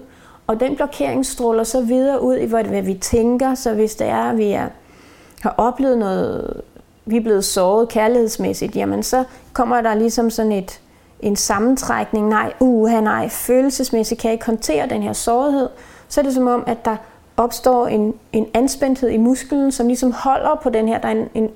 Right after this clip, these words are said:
ubearbejdet tilstand i dine muskler, som ligesom holder hjertet anspændt. Fordi det i virkeligheden er en følelse, så kommer der en anspændthed fysisk til ligesom at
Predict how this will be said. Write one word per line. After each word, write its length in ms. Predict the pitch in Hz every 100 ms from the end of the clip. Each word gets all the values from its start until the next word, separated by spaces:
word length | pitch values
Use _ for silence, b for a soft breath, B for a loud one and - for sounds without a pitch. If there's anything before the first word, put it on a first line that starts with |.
| _
ubearbejdet 800 | - 269 294 285 220 226 - 226
tilstand 460 | 220 240 247 240 220
i 40 |
dine 180 | 220 214
muskler, 360 | 220 233 - 262
som 160 | 247 220
ligesom 220 | 220 220
holder 360 | - 247 254 - -
hjertet 480 | 208 208 214 226 247
anspændt. 480 | 202 220 - - - - -
Fordi 200 | - 269
det 80 | 277
i 60 |
virkeligheden 280 | 247 247 240
er 60 | 196
en 80 | 190
følelse, 480 | - 277 339 330 339 339 B B
så 100 | -
kommer 260 | 269 269 254
der 80 | 240
en 100 | 233
anspændthed 560 | 214 247 - 247 226
fysisk 720 | - - 302 285 294 285 -
til 140 | - 254
ligesom 380 | 254 - 254
at 80 | 254